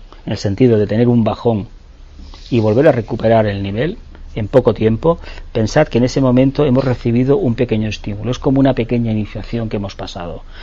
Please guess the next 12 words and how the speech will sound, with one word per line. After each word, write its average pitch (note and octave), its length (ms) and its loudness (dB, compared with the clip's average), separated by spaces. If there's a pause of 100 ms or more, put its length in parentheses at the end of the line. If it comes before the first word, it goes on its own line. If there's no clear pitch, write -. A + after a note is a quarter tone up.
(200)
una C#3+ 200 6
puerta D#3 320 4
que B2 80 0
se - 120 -4
nos A2+ 180 -4
ha G#2+ 40 -2
abierto. G2+ 400 -8 (800)
Pero B2+ 240 8
si A#2+ 100 0
nos A#2 140 2
mantenemos A#2+ 480 4
estancados, A2+ 680 2